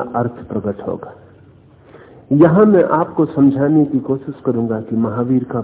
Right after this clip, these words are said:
प्रयोजन क्या है, लेकिन उस कोशिश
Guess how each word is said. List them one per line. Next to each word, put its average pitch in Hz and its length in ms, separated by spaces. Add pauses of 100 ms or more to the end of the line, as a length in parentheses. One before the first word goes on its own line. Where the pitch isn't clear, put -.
प्रयोजन 117 560
क्या 82 200
है, - 240 (1120)
लेकिन 196 480 (800)
उस 233 140 (240)
कोशिश 202 380